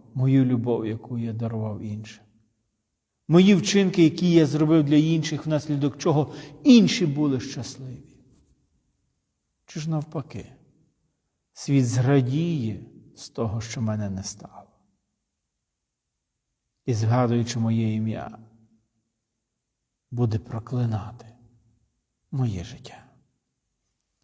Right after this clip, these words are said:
Тож вчимося жити і пам'ятаємо, що смерть — це відповідь на запитання,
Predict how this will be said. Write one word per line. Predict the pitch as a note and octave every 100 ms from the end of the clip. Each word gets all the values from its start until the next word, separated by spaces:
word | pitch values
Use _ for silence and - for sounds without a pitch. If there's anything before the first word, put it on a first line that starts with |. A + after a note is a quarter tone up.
| _ _ _ _ _
Тож | _ A2+ A2 - - - _ _ _ _ _
вчимося | _ - G3+ E3 A2+ - C#3
жити | A#2 - A2 F#2+ - _ _ _ _ _ _ _ _ _ _ _ _
і | C3
пам'ятаємо, | D#3 D3 D3 - G#2+ G#2 - _ _
що | - - C#3
смерть — | - C#3 A2 A2+ - - - _ _ _ _ _ _ _ _
це | - B2+
відповідь | A#2+ A#2 - A2 G#2+
на | A2
запитання, | G#2+ A2 A2+ - - - _